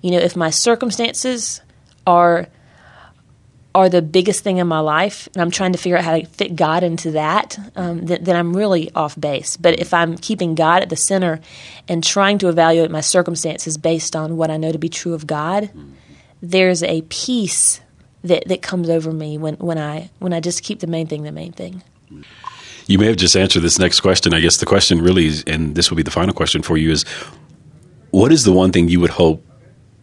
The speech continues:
Speaker 2: a person would walk away with from e-, each, every song that they hear of Laura's story? What is the one thing you would hope they would walk away from a song with?
Speaker 1: Oh, man. I would just say hope. You know, we, we get to travel around and, and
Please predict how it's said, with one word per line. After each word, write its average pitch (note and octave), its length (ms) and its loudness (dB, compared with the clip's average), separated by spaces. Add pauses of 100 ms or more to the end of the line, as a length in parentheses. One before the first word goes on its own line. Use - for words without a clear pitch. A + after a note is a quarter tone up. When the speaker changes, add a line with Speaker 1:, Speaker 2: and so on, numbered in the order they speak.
(320)
Speaker 2:
a E2 80 -2
person - 280 0
would D2+ 100 0
walk E2 220 2
away D#2+ 140 4
with C#2+ 200 -2
from D2+ 260 -6
e-, - 200 -16 (100)
each, A2 480 2 (600)
every A#2+ 260 4
song G2+ 240 4
that F2 100 2
they E2 120 2
hear E2 220 4
of D2 120 0
Laura's D2+ 280 0
story? C2+ 340 -2 (200)
What A2+ 120 6
is F#2+ 80 4
the F2 60 4
one E2 120 4
thing E2 120 0
you D2+ 80 -2
would C#2+ 100 -2
hope D#2+ 120 0
they D2+ 80 0
would C#2+ 100 2
walk D2 140 -2
away D2 120 -2
from D2 140 -4
a C#2+ 40 -2
song C#2 240 -2
with? C2 220 -8 (640)
Speaker 1:
Oh, F#3 300 -8
man. E3+ 480 0 (1600)
I A3+ 140 2
would A#3+ 160 2
just - 220 -6
say E3+ 200 -8
hope. D#3 520 -8 (800)
You - 140 -8
know, F3 120 0
we, F#3+ 220 2
we G3 180 -2
get F#3 160 2
to F3 100 -2
travel F3 420 4
around E3 460 2
and, D#3 300 -10
and D#3 400 -8